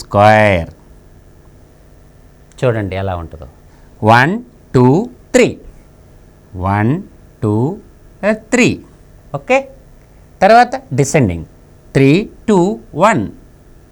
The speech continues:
ఆన్సర్. చూడండి, వన్ టూ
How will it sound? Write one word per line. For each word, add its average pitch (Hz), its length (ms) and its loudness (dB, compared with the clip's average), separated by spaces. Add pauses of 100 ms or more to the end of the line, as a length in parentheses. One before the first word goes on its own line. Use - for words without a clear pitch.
(140)
ఆన్సర్. 85 380 -10 (1080)
చూడండి, 76 320 -12 (440)
వన్ 101 240 0 (420)
టూ 113 100 0